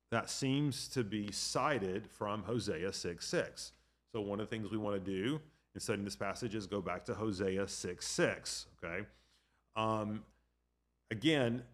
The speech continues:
this first day is a day for gathering facts about the text, listing out questions that we might have, and using this as an opportunity to go explore further. Now, you may say,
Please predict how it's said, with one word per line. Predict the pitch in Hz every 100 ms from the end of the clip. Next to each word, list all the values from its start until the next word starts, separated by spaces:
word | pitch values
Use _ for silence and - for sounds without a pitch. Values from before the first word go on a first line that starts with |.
| _ _
this | 131 120
first | - 165 170 -
day | 135 127
is | 123 110
a | 107
day | 92 123 120 101 98 95 -
for | - 110
gathering | 95 120 120 123 120 107
facts | - - 127 123 -
about | 135 113 110
the | 107
text, | - 98 87 90 - - - - -
listing | 110 - 131
out | 120 -
questions | - 143 123 - 131 120 104
that | 127 104 101
we | 107 110
might | 107 101 92
have, | 95 82 78 87 - _ _ _ _ _
and | 117 117 113 110 113 110
using | - 110 147 131 127
this | 117 110 113
as | 107
an | 110
opportunity | 101 90 110 - 147 120 92 87 87 - _ _ _ _
to | - 123 107 101
go | 98 110 107
explore | - 113 101
further. | - 110 95 90
Now, | 95
you | 107 143
may | 165
say, | 120 135 107